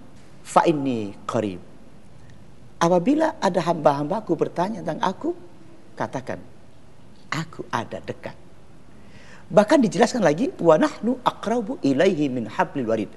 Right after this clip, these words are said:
Ini sering orang mengatakan, "Ngapain kita nanya tentang Allah? Ngapain kita bicarakan Allah?" Padahal Allah sudah ngomong, "Aku akan siap menjawab."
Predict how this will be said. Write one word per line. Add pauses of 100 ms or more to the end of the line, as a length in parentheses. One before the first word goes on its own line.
(640)
Ini
sering
orang
mengatakan,
"Ngapain
kita
nanya
tentang
Allah? (560)
Ngapain
kita
bicarakan
Allah?" (280)
Padahal
Allah
sudah
ngomong, (160)
"Aku
akan
siap
menjawab."